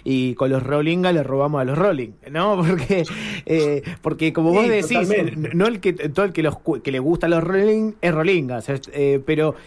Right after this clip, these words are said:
Speaker 1: también la significancia de su música y la representación que hizo en la República Argentina le dio una manera de representar de, de ser representados a toda una juventud abandonada por, por los noventa, ¿no? Y
Speaker 2: Sí,
Speaker 1: por esa cultura
Speaker 2: totalmente.
Speaker 1: argentina.
Speaker 2: Estoy, estoy de acuerdo un poco con lo que planteás y,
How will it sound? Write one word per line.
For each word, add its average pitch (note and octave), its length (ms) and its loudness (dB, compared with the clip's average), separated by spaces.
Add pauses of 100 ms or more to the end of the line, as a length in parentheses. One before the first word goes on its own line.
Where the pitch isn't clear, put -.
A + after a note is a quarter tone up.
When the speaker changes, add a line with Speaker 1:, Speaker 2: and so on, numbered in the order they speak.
(100)
Speaker 1:
también F#3 640 2
la D#3 140 0
significancia D#3+ 720 -2
de F3+ 60 0
su F3 180 -2
música F#3 400 0
y - 20 2
la D3 100 0
representación D3 680 -2
que D3+ 100 0
hizo D#3 200 0
en D3 60 -2
la C#3 80 -2
República E3 460 -2
Argentina E3 560 0
le D3+ 160 2
dio A3+ 360 0 (320)
una F#3 220 0
manera D#3+ 280 0
de E3 60 2
representar C#3 400 -4 (140)
de, C#3 280 0
de C3+ 140 -2
ser G3 220 0
representados D#3 640 -2
a C#3+ 80 -2
toda F3 140 0
una F#3+ 160 2
juventud C#3 600 0
abandonada C#3 760 -2
por, B2 360 -6 (340)
por B2 120 -6
los A#2+ 160 -2
noventa, C3+ 600 -2 (400)
¿no? F#3 340 -2
Y D3+ 60 -2
Speaker 2:
Sí, - 100 -4
Speaker 1:
por - 80 2
esa D#3+ 200 -2
cultura F3+ 160 0
Speaker 2:
totalmente. F3 220 2
Speaker 1:
argentina. B2+ 540 -6
Speaker 2:
Estoy, D#3+ 240 -2
estoy G#3 200 -2
de G#3+ 60 2
acuerdo A3 280 2
un G3+ 60 -2
poco A#3 200 0
con F#3+ 100 0
lo E3+ 100 0
que D#3+ 80 -4
planteás E3 480 -2
y, D#3+ 260 0